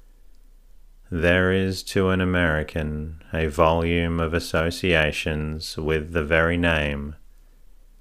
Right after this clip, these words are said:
It is the land of promise, teeming with everything from which his childhood has heard,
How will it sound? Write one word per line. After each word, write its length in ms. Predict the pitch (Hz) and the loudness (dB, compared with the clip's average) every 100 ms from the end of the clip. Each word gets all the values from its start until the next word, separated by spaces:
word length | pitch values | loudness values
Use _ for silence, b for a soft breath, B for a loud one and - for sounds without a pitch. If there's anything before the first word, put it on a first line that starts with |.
| - - - - _ - - | -20 -18 -20 -20 _ -20 -10
It 140 | - 87 | -2 0
is 200 | 92 90 | 0 2
the 120 | 98 | 2
land 460 | 92 90 95 98 98 | 2 2 2 0 -2
of 160 | 90 | -2
promise, 800 | - 95 78 73 73 - - - - | 4 4 4 -2 -4 -10 -16 -20 -10
teeming 720 | - 85 85 85 85 85 82 | -2 0 2 0 0 -2 0
with 200 | 80 76 | 0 2
everything 960 | 80 78 87 90 - 92 80 78 78 80 | 2 2 0 0 0 -2 0 -2 -6 -8
from 420 | - - 80 76 | -10 -2 -2 0
which 260 | 78 78 - | -4 -6 -4
his 180 | 85 | -4
childhood 880 | - - 82 78 76 - 80 78 73 - | -2 2 2 2 -2 -4 -8 -6 -8 -4
has 200 | 85 - | -4 0
heard, 580 | 87 78 71 71 73 | 0 2 -2 -6 -12